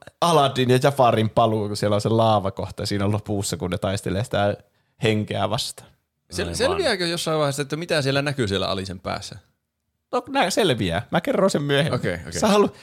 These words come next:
Speaker 1: hyppiä ja ajaa eelle koko ajan. Mutta niin, tää siis on ihan crazy tää taistelu. Ha-, nimettyjäkin hahmoja kuolee tässä useampia.
Speaker 2: Oho.
Speaker 1: Muun muassa se
Speaker 3: Oho.
Speaker 1: niitten isä taisi kuolla sitten.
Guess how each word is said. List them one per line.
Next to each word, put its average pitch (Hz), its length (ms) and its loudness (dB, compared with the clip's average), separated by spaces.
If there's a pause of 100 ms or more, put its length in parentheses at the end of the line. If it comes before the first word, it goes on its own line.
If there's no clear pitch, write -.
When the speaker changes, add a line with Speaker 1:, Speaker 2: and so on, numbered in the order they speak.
(140)
Speaker 1:
hyppiä 127 520 2
ja 127 140 2
ajaa 120 380 2 (320)
eelle 123 300 2
koko - 380 -4
ajan. - 140 -8 (1040)
Mutta 175 220 4
niin, 151 400 2 (120)
tää 190 180 8
siis 170 220 0
on 143 120 4
ihan 160 260 4
crazy 131 280 4
tää 110 120 2
taistelu. 113 480 0
Ha-, - 360 -4
nimettyjäkin 143 720 2
hahmoja 120 440 2
kuolee 98 500 4
tässä - 280 0
useampia. 98 1120 0 (200)
Speaker 2:
Oho. - 360 -8 (560)
Speaker 1:
Muun 165 160 4
muassa 151 280 2
se 143 100 2
Speaker 3:
Oho. 143 60 4
Speaker 1:
niitten 139 280 -2
isä 139 300 4
taisi 120 240 -2
kuolla 120 320 4
sitten. 113 380 -2